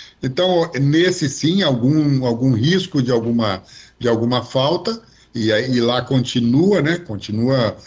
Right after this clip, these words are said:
com muitos lockdowns na China ainda, e isso pode impactar, é, um pouco mais à frente aí no, no fornecimento de, de defensivos. Então,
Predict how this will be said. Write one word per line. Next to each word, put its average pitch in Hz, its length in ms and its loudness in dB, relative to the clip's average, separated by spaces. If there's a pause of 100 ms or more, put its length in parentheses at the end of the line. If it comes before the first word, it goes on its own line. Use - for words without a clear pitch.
(220)
com 117 120 -4
muitos 131 540 0
lockdowns 113 500 -2
na 107 140 -2
China 120 360 -4
ainda, 120 300 0
e 110 120 -2
isso 110 240 -8 (260)
pode 135 300 0
impactar, 113 680 -4 (440)
é, 107 760 0 (120)
um 107 120 -12
pouco 120 280 -4
mais 120 220 0
à 113 80 0
frente 117 480 -2
aí 107 200 2
no, 110 220 -2
no 110 120 -4
fornecimento 107 680 -6
de, 101 320 -4 (420)
de 113 100 -4
defensivos. 156 800 -2 (340)
Então, 214 440 0